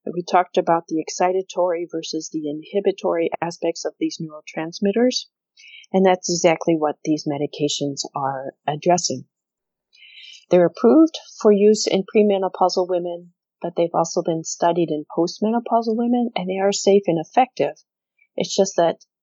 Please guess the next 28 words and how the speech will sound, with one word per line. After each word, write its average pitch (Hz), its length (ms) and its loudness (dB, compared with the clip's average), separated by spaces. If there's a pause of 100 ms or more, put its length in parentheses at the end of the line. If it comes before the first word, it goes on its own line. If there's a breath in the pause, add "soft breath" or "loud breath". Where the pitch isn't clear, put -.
(140)
they 175 100 2
don't 180 280 -2
carry 190 220 4
the 180 140 2
indication 175 580 0
'cause 165 200 -8
it 156 100 0
would 160 120 -4
take 170 200 -4
another 156 300 0
billion 151 460 0
dollars 147 640 2
for 147 160 -2
all 147 100 4
the 165 120 0
studies 151 600 -2
to 143 100 -12
get - 180 -6
them 147 160 -6
approved 143 560 -8
by 135 280 -4 (440)
the 147 140 4
F 147 140 0
D 147 160 4
A 127 180 2
for 131 80 -10
postmenopausal 131 760 -6
women. 127 300 -10